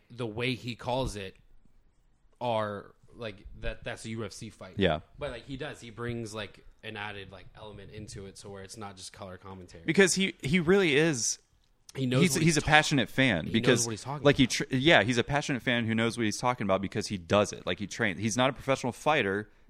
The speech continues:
Speaker 2: He never was. He trains it. He, I mean, he's a black belt in jiu-jitsu.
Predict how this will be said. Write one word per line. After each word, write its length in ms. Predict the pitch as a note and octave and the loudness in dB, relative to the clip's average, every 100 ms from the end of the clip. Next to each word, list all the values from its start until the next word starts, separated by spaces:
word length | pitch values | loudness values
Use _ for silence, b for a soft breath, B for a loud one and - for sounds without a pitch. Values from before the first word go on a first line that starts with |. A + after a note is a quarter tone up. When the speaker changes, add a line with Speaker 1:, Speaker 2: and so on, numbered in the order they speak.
| - | -2
Speaker 2:
He 80 | A2+ | 2
never 200 | A#2+ G2+ | 4 6
was. 500 | G#2 C3 F#2+ G2 - - | 6 6 4 0 -6 -6
He 180 | A2 | -4
trains 420 | F#2 - C#3+ E3+ G2+ | -4 0 0 2 0
it. 140 | G2 | 0
He, 80 | G#2+ | 0
I 40 | |
mean, 140 | A2+ G#2+ | -2 -2
he's 140 | A2+ | -2
a 40 | G2+ | -2
black 300 | - A2+ - | 2 0 2
belt 120 | G#2+ | -2
in 60 | F#2 | -2
jiu-jitsu. 520 | F2+ F#2+ G#2+ - - | -2 0 0 -2 -10